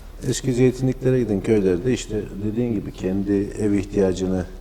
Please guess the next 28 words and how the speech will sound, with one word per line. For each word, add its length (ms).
ya 100
da 100
komşuya 460
vesaire 380
satmak 440
için, 160
ıı, 60
zeytin 320
yetiştirirsin, 640
hiç 220
bakmaz. 340
Belki 280
en 40
az 300
bakılan 520
ya 160
da 40
özen 400
gösterilen 540
ağaçtır 440
zeytin 340
ağacı 240
ama 160
son 220
yıllarda 460
artık 320
o 100
da 160